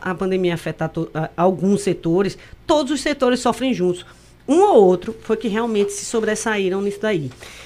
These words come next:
Então, como a associação é muito grande, dentro da associação temos várias câmaras, gas-, eh, várias câmaras setoriais,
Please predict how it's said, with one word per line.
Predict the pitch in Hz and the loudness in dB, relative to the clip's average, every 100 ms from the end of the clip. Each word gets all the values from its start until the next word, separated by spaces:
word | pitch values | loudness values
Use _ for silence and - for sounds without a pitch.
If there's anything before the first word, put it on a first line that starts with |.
| - | -4
Então, | 220 254 254 | -2 0 -2
como | 294 | 0
a | 294 | -2
associação | 294 277 262 233 226 | 0 0 0 0 0
é | 196 | 0
muito | 196 254 | 0 -2
grande, | 220 175 170 170 - - - | -2 -2 -2 -6 -14 -20 -12
dentro | 165 311 392 302 | 2 2 2 2
da | 254 226 | 2 2
associação | 220 202 - 190 196 190 | 2 -4 -2 -2 -2 -4
temos | 240 254 160 | -2 -2 -2
várias | 175 214 247 247 | -2 -2 -2 -8
câmaras, | - 208 208 185 | -8 -6 -4 -6
gas-, | 156 190 - | -6 -6 -6
eh, | 185 180 | -8 -6
várias | 175 214 262 - | -2 -2 -2 -4
câmaras | 196 190 196 | -2 0 -2
setoriais, | 202 202 202 208 160 143 | -4 -4 -2 0 -2 -4